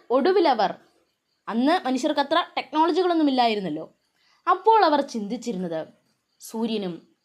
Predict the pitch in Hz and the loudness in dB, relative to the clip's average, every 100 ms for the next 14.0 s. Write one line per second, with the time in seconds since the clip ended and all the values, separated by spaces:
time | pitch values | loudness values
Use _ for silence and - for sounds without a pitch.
0 | - 202 202 214 196 170 185 _ _ _ | -6 -6 -4 -4 -6 -8 -14 _ _ _
1 | 208 202 - 220 180 165 _ - 190 196 | -10 -6 -4 -4 -4 -8 _ -8 -6 -6
2 | 214 214 196 170 170 185 165 - _ - | -8 -8 -6 -6 -4 -4 -4 -10 _ -6
3 | 180 202 220 208 180 160 180 _ _ _ | -4 -2 -4 -4 -4 -6 -10 _ _ _
4 | - 277 370 370 339 302 302 311 269 285 | -2 2 4 4 4 2 2 2 4 2
5 | 277 285 294 311 269 233 240 302 339 294 | 2 0 0 0 0 0 -2 0 0 0
6 | 226 - _ _ _ _ _ _ _ _ | -4 -14 _ _ _ _ _ _ _ _
7 | - 349 415 415 370 359 - - 240 277 | 0 2 4 4 2 0 -2 -4 0 2
8 | 349 370 349 240 254 214 175 - - 208 | 4 4 2 0 -2 -6 -6 -12 -14 -12
9 | 247 - 240 262 302 302 240 202 185 190 | -10 -6 -4 -2 -2 -6 -6 -8 -10 -10
10 | 156 - _ _ _ 220 233 269 294 294 | -10 -12 _ _ _ -4 -2 0 -2 -4
11 | 202 165 - - _ _ _ _ _ 190 | -8 -10 -14 -20 _ _ _ _ _ -10
12 | 214 226 220 190 202 175 165 160 170 185 | -6 -4 -4 -4 -6 -6 -6 -8 -6 -6
13 | 214 190 180 180 180 170 156 151 156 170 | -6 -6 -6 -8 -8 -10 -8 -8 -8 -8